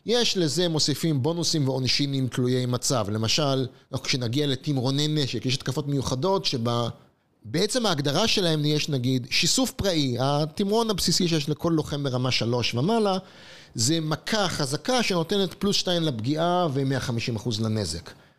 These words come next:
אז זה עוד פלוס שתיים לפגיעה. אז כבר הגענו, כאילו, לדירוג פגיעה שיכול להגיע לשמונה תשע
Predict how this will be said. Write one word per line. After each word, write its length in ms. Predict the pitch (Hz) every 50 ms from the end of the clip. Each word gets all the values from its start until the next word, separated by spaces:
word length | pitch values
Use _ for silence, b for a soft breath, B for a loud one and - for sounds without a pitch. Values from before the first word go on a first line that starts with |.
| b b b
אז 340 | - 101 101 104 101 110 - - - - -
זה 160 | 139 175 247
עוד 200 | 220 214 190 175
פלוס 200 | 131 143 135 120
שתיים 220 | - - 113 110 104
לפגיעה. 400 | 107 101 85 92 98 95 90 87 85 b b b b b b b b
אז 140 | - 120 -
כבר 160 | - 151 190
הגענו, 540 | 220 226 214 170 180 175 180 180 180 185 165
כאילו, 140 | 151 175 165
לדירוג 360 | 160 147 151 160 175 175 156
פגיעה 280 | 143 135 147 147 151 151
שיכול 320 | - 147 131 - - 147
להגיע 240 | 143 135 123 139 135
לשמונה 360 | 127 117 - - 123 123 117 110
תשע 360 | - 113 95 87 - - -